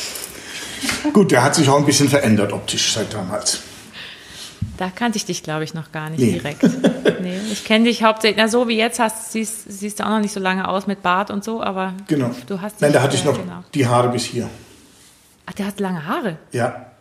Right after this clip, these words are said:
Speaker 2: Man muss
Speaker 1: Wenig
Speaker 2: dazu sagen, er hat jetzt, er hat jetzt keine Haare, also so gut wie keine Haare.
Speaker 1: Ja,
Speaker 2: Damals
Speaker 1: ich hatte
Speaker 2: hat er
Speaker 1: damals
Speaker 2: lange Haare.
Speaker 1: auch keine, also eigentlich. Und der Haarkranz war lang. Und nachdem
Speaker 2: Und
Speaker 1: die
Speaker 2: ich
Speaker 1: Vergleiche mit Gildo Horn immer mehr zunahmen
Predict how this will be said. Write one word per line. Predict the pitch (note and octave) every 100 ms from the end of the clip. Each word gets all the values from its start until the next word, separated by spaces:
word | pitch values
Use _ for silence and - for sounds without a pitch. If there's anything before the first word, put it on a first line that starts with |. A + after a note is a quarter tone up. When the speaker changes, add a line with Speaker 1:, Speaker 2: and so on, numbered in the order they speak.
| -
Speaker 2:
Man | G#2
muss | C3
Speaker 1:
Wenig | D#3 F#3
Speaker 2:
dazu | C#4
sagen, | C#4 A#3
er | G#3+
hat | A3+
jetzt, | A3 G#3 - -
er | G#3
hat | A3
jetzt | A3
keine | - G3+ A3 F#3+
Haare, | E3 D#3+ E3
also | F3 E3+ D#3+
so | G#3+ -
gut | G3+ B3
wie | G3
keine | - F3 F3+
Haare. | E3+ E3+ F3 - - - -
Speaker 1:
Ja, | C3 B2
Speaker 2:
Damals | G3+ A#3
Speaker 1:
ich | E3+
hatte |
Speaker 2:
hat | D#3
er | D#3+
Speaker 1:
damals | F#3 A3
Speaker 2:
lange | G#3+
Haare. | F3
Speaker 1:
auch | -
keine, | - C#3 C#3 E3+ A3+ A#3 -
also | C#3 C3+ C#3 C#3 - - -
eigentlich. | D3+ D#3 F3+ G#3+ G#3 - - - _ _ _ -
Und | E3 D#3 D#3 - _ _ - - _ - - - -
der | D3
Haarkranz | C3+ C#3+ C#3 C#3 C3+
war | C3+ B2+
lang. | A2+ G#2 G2+ - - - - - _ -
Und | C#3
nachdem | C3+ D#3
Speaker 2:
Und | D#3+
Speaker 1:
die |
Speaker 2:
ich | -
Speaker 1:
Vergleiche | C#3 C#3 C#3+ D3+
mit | D3 -
Gildo | D#3+ D3+ C#3+
Horn | C3 D3+
immer | D3 C#3
mehr | C3+ C#3
zunahmen | - D3 C3+ B2 C3 C3 C3 C3 -